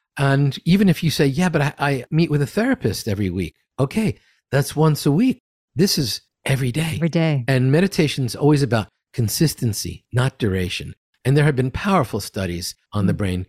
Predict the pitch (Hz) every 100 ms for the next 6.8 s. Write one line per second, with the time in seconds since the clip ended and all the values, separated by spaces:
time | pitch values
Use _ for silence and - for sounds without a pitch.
0 | - 160 196 117 98 135 135 - - 117
1 | 110 92 98 92 117 - 104 123 110 101
2 | 95 85 107 98 87 _ _ _ - 135
3 | 117 - 117 104 98 95 98 - 95 113
4 | 110 - 135 107 110 101 92 92 98 95
5 | 98 - 92 92 95 95 - - 98 92
6 | - 82 92 98 92 90 87 85